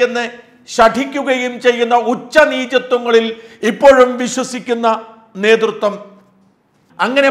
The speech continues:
ഭൗതിക സ്വത്തിൻ്റെയും പണത്തിൻ്റെയും സുഖലോലുപതയുടെയും പിടിയിലേക്ക് നേതൃത്വം വഴുതി വീണുകൊണ്ടിരിക്കുന്നു. ഇത്തരം സാഹചര്യത്തിലാണ് പല വിശ്വാസികളും ഇന്നലെയും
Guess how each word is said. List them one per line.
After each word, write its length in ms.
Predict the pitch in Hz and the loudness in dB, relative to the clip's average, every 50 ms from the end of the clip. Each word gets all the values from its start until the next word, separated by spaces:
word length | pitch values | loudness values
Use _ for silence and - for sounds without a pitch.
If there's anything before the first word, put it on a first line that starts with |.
| - 208 | 2 4
ഭൗതിക 420 | 220 240 262 277 277 285 269 254 254 254 | 4 4 2 2 -2 -2 0 0 0 0
സ്വത്തിൻ്റെയും 540 | 254 247 - 277 254 247 247 247 240 233 220 202 - - - _ _ _ _ _ _ - | -2 -6 -6 -6 -8 -6 -4 -4 -4 -4 -6 -6 -14 -20 -20 _ _ _ _ _ _ 4
പണത്തിൻ്റെയും 720 | 208 214 233 262 277 269 269 285 262 254 262 254 247 247 226 214 - - - _ _ _ _ _ - - | 4 4 6 4 2 0 -2 -8 -6 -4 -4 -2 -2 -4 -6 -6 -14 -18 -20 _ _ _ _ _ -14 -8
സുഖലോലുപതയുടെയും 1160 | 226 233 - - 233 285 285 285 277 269 262 269 262 262 247 254 247 233 247 247 240 233 240 233 - | -8 -6 -4 2 2 4 8 8 8 6 6 2 -2 -2 -2 -2 -4 -2 -2 -2 -2 -2 -4 -6 -6
പിടിയിലേക്ക് 720 | 233 233 233 254 247 254 247 233 240 233 226 233 - 233 233 214 - - - - - _ _ _ _ - 156 165 185 | -8 -6 -6 -6 -6 -4 0 2 2 2 2 -2 -4 -4 -4 -4 -6 -12 -20 -20 -20 _ _ _ _ -16 -10 -4 -2
നേതൃത്വം 540 | 208 240 254 254 254 233 180 - 240 226 214 208 190 185 | 0 0 0 -2 -4 -6 -4 -4 -4 -4 -4 -8 -4 2
വഴുതി 340 | 208 208 214 226 254 247 254 233 | 4 4 4 2 0 -4 -4 -6
വീണുകൊണ്ടിരിക്കുന്നു. 840 | 226 226 220 226 214 202 214 202 208 208 208 170 180 202 185 190 185 - - - - _ _ - - 202 | -6 -4 -2 -2 -2 -2 -2 -4 -4 -6 -6 -6 -6 -6 -6 -6 -10 -12 -14 -20 -20 _ _ -10 -8 -4
ഇത്തരം 280 | - 320 311 311 302 302 294 - | 0 4 4 4 4 2 0 4
സാഹചര്യത്തിലാണ് 840 | 269 262 262 233 254 269 - 262 254 254 247 247 240 247 247 240 240 240 240 | 6 6 6 6 4 0 0 0 -2 -4 -4 -2 2 2 4 4 4 2 2
പല 120 | 233 240 277 269 262 | 2 2 2 -2 -2
വിശ്വാസികളും 680 | 233 - 254 269 262 254 254 247 247 240 240 240 220 - - - - - _ _ _ _ _ _ - - 196 | -6 -4 -2 0 0 0 0 -2 -2 0 0 -2 -2 -4 -14 -18 -20 -20 _ _ _ _ _ _ -6 -4 -4
ഇന്നലെയും 400 | 233 262 277 277 269 269 262 | -2 0 2 2 2 2 0